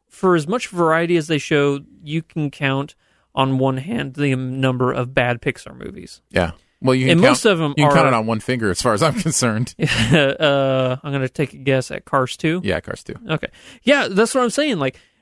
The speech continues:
Speaker 1: other than that, the bad ones, comparative to other animated films, are decent still.
Speaker 2: Yeah.
Speaker 1: So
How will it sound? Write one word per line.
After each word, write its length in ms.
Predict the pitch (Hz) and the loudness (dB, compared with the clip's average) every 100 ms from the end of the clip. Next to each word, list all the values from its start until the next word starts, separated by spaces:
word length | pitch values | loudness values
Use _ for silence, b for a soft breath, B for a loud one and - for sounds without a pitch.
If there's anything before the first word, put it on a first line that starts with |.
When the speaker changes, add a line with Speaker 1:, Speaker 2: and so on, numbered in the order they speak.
| b _ _ | b _ _
Speaker 1:
other 180 | - 254 | 2 2
than 120 | 247 | 2
that, 200 | 240 247 - | 2 0 -4
the 340 | 202 175 165 | -14 -4 0
bad 340 | 143 156 190 247 | 2 2 0 0
ones, 340 | 277 254 - - | 0 -2 -6 -4
comparative 840 | 202 180 - 180 220 233 - 254 - | -2 0 2 2 0 -2 -2 -2 0
to 160 | 202 - | 0 2
other 320 | 165 196 190 | 0 2 0
animated 440 | 160 170 180 170 - | 0 -2 0 0 0
films, 320 | 180 214 - - | -2 -4 -8 -4
are 200 | 208 190 _ _ - | -4 -4 _ _ -8
decent 460 | - 226 294 - 170 | 0 0 2 -2 -2
still. 420 | - 107 92 185 196 | 2 2 2 -2 -14
Speaker 2:
Yeah. 40 | |
Speaker 1:
So 420 | - 139 143 - | -4 -2 -2 -4